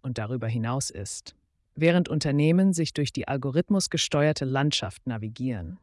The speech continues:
Orange kooperiert mit open A I zur Entwicklung neuer K-I-Anwendungen. Orange hat sich mit open A I zusammengetan, um bestehende Lösungen zu verbessern und neue K-I-basierte Anwendungsfälle zu entwickeln.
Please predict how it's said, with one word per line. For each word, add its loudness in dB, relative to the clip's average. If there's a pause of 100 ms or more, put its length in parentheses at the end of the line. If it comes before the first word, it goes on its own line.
(640)
Orange 4
kooperiert 4
mit -2
open 0
A 2
I 4
zur -2
Entwicklung 0
neuer 4
K-I-Anwendungen. -4 (500)
Orange 6
hat 2
sich 0
mit 0
open 4
A 2
I 2
zusammengetan, 0
um -2
bestehende 4
Lösungen 2
zu -6
verbessern 0 (480)
und -4
neue 4
K-I-basierte 0
Anwendungsfälle -2
zu -6
entwickeln. -8